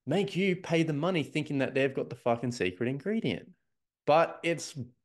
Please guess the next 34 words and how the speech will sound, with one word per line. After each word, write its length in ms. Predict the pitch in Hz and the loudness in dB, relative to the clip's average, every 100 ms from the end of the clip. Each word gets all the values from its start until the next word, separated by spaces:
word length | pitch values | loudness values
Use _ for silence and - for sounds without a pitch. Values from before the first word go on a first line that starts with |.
| _ _ - | _ _ -2
bullshit. 720 | - - 240 180 202 - - - _ - | 0 0 0 0 2 2 -2 -18 _ -4
It's 180 | 160 - | -4 2
so 220 | 175 165 | 2 4
bullshit. 480 | 156 156 - 82 - _ _ _ _ _ _ - | 2 0 0 0 -2 _ _ _ _ _ _ -2
The 60 | 139 | 2
magic 440 | 165 208 - 240 | 4 4 0 0
about 260 | 185 151 - | 4 4 4
fasting, 640 | - 131 165 - 101 101 151 | 4 6 4 0 -6 -4 -2
if 140 | 143 | 0
it 80 | 117 | 4
works 300 | 131 190 - | 6 4 0
for 100 | 117 | -4
you, 240 | 107 120 - | -2 -2 0
is 160 | 143 | -2
because 560 | - 160 156 151 143 208 - - | 0 -4 0 0 0 -6 -14 -12
you 240 | 104 117 | 0 2
were 140 | 135 156 | 4 2
in 160 | 131 | 2
a 40 | 123 | -2
calorie 520 | 123 - 110 110 113 | -2 0 0 2 0
deficit 520 | 117 98 101 - 92 | 0 -2 -2 -2 -2
when 140 | 107 101 | -2 -4
you 60 | |
did 200 | 98 160 | 0 2
it. 240 | 95 - _ _ - | 2 0 _ _ -8
So 180 | - 131 | 0 2
for 140 | 180 | 4
example, 560 | 165 156 110 - - - - | 2 2 0 -2 -10 -18 -12
I'm 80 | 101 | -6
gonna 100 | 92 | 0
run 160 | 107 | 0
this 140 | 101 113 | 0 -2
example 380 | - 90 - | -2 -4 -4
again. 200 | 90 76 | -6 -8